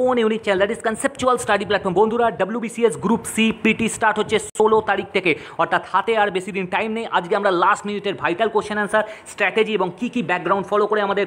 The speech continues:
preparation নিতে হবে এবং কী কী দিক দেখতে হবে, আমরা সব কিছু দেখে নেবো from first to last। আর যারা first time দেখছো, তাদের জন্য eight triple seven three zero eight five double nine, seven nine eight zero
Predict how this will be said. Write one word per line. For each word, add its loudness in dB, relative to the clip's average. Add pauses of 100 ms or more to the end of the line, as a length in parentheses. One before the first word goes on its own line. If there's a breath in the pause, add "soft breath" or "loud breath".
(280)
preparation 0
নিতে -2
হবে 4
এবং 0 (120)
কী -6
কী 0 (160)
দিক 4 (100)
দেখতে 0
হবে, 2
আমরা 2 (120)
সব 4 (100)
কিছু -6
দেখে 2
নেবো 4 (300 loud breath)
from 0 (120)
first 0
to 2
last। 0 (280 loud breath)
আর 2
যারা 0
first 0
time -4
দেখছো, -4
তাদের 0
জন্য 2 (140)
eight -4
triple 4
seven 2
three 0
zero 6
eight 2
five 2
double 4
nine, 0 (380 loud breath)
seven 2 (140)
nine 0 (120)
eight -2
zero 2